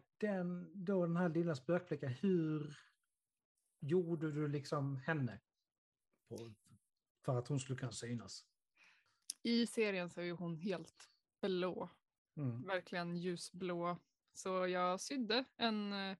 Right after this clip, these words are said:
Speaker 2: jag sydde inte bara min egna kostym, jag sydde även min assistents kostym.
Speaker 1: <laughs>
Speaker 2: Så jag gjorde två dräkter till denna tävling.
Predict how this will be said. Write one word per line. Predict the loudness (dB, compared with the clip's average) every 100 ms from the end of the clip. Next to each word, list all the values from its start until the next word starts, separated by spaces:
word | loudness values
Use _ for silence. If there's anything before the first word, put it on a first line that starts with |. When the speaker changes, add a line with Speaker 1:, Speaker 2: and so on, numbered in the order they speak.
| _ _ _ _ _ _
Speaker 2:
jag | -4
sydde | 0 4
inte | 4
bara | 4 4
min | 4 4
egna | 2 0
kostym, | -2 -2 -2 -2
jag | -2 -2 -2
sydde | -4 -4 -4
även | -2 -2 -2
min | -2 -2
assistents | -4 -4 -4 -8
kostym. | -6 -6 -4 -8 -2 2 2 2
Speaker 1:
<laughs> | -4 -2 -4 -6 -4
Speaker 2:
Så | 2
jag | 4
gjorde | 4 2
två | 0 0
dräkter | 0 -2 -2 -6
till | -4 -4
denna | -2 -2 -2 -4 -8 _ _
tävling. | -2 0 0 -6